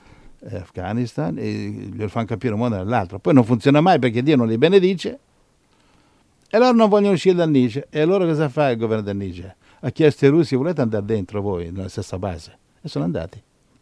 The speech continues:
È un po' come dire, abitavamo in questo, era quando eravamo, avevamo una casa in Argentina, anni fa,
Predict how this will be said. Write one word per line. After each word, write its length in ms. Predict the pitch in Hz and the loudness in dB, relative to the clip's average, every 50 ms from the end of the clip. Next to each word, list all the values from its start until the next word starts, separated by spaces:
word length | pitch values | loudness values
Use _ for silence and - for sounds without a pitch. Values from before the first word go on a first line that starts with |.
| _ _ _ | _ _ _
È 80 | - 151 | -2 -2
un 80 | 147 | 0
po' 140 | 131 190 175 | 0 0 0
come 220 | 151 170 160 156 | 2 2 4 4
dire, 500 | 151 156 165 160 151 147 139 135 131 127 113 | 6 6 6 8 8 6 6 4 2 -2 -4
abitavamo 680 | - 113 110 131 120 131 123 120 127 135 135 131 127 | -6 0 0 2 2 2 2 2 2 4 4 4 4
in 80 | 117 113 | 2 0
questo, 720 | 101 113 113 104 - - 113 104 101 98 98 98 95 - _ _ _ _ _ _ _ 113 | -2 -2 -4 -4 -4 -4 -4 -2 -4 -4 -6 -10 -12 -16 _ _ _ _ _ _ _ -20
era 280 | 113 120 123 120 113 107 | -20 -14 -10 -8 -8 -6
quando 260 | - 127 127 127 127 | -6 -4 -2 0 0
eravamo, 600 | 117 110 107 110 110 110 107 104 101 95 - - - _ _ _ _ _ | 0 0 0 -2 -2 -2 -4 -4 -6 -6 -10 -14 -18 _ _ _ _ _
avevamo 340 | - - 104 107 110 107 107 | -16 -12 -10 -8 -6 -6 -6
una 180 | 104 104 101 - | -4 -6 -8 -8
casa 320 | - - 104 98 - 104 | -10 -10 -10 -10 -8 -10
in 60 | 95 | -10
Argentina, 760 | 92 92 87 90 98 95 - - 98 95 92 92 98 101 101 92 - - 131 - 131 123 _ - 196 | -10 -10 -12 -12 -12 -12 -12 -12 -12 -12 -10 -12 -12 -14 -16 -20 -20 -20 -20 -20 -20 -20 _ -20 -16
anni 240 | 120 107 95 95 | -12 -10 -10 -10
fa, 280 | - - 90 95 104 | -10 -12 -14 -14 -16